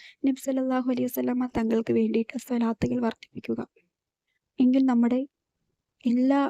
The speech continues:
ആഗ്രഹങ്ങളും ആവശ്യങ്ങളും വളരെ പെട്ടെന്ന് തന്നെ നമുക്ക് നേടിയെടുക്കാൻ സാധിക്കുന്നതാണ്. അത്ഭുതങ്ങളുടെ ഒരു കലവറ എന്ന് തന്നെ നമുക്ക്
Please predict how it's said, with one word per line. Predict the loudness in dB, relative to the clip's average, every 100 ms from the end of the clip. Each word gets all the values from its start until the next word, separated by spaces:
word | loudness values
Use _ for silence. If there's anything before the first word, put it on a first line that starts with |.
| 0
ആഗ്രഹങ്ങളും | -2 -2 -2 0 2 2 2 2
ആവശ്യങ്ങളും | 0 0 0 0
വളരെ | 2 2 0
പെട്ടെന്ന് | -2 -8 -4 -2 -2
തന്നെ | -2 0
നമുക്ക് | 0 -2 0
നേടിയെടുക്കാൻ | 0 0 -2 -4 -6
സാധിക്കുന്നതാണ്. | -6 -6 -4 -2 0 0 0 -4 _ _ _ _ _ _ _ _ _ 0
അത്ഭുതങ്ങളുടെ | 4 4 6 4 4 2 0 -2
ഒരു | 0 -2
കലവറ | -2 -2 0 0
എന്ന് | 2 2 2
തന്നെ | -2 -2
നമുക്ക് | 0 -2 -2